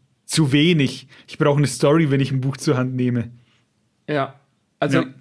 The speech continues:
Speaker 2: ich, ich bin ein Fan davon, von, von so großen Bildern. Jetzt mal generell nicht in, nicht in, in Verbindung mit einem, mit einem Artbook gesprochen, aber wenn du halt irgendwie so eine, so eine Landschaft aus einem Spiel hast, gibt, kriegst, gibt's ja auch hochauflösende Bilder im, im Netz und so. Finde ich super geil.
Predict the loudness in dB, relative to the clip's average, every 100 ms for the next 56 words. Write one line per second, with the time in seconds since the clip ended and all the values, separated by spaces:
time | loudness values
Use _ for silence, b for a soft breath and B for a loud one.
0 | _ _ _ -10 -10 -10 -10 -4 0 0
1 | 0 -4 -6 -4 -4 -2 -4 -4 -2 -2
2 | -2 -4 b b b -18 -8 -4 -4 -4
3 | -4 -2 -2 -4 0 0 0 -4 -6 -8
4 | -2 0 2 0 0 -2 -4 -4 -4 -2
5 | 0 0 0 -2 -2 -2 -4 -6 -8 -6
6 | -4 -2 0 0 -2 -4 -4 -4 -6 -6
7 | -6 -4 -8 -8 -10 -10 -8 -6 -4 -2
8 | 0 0 0 -2 -2 -4 -4 -2 0 0
9 | -2 B B -2 0 0 -2 -8 -6 -4
10 | -4 -6 -6 -6 -4 -6 -8 -12 -14 -12
11 | -10 -6 -6 -6 -6 -2 0 0 -2 -2
12 | 0 0 0 -4 -4 -4 -4 -6 -4 -4
13 | -8 B B B -6 -4 -6 -2 -2 0
14 | -2 -2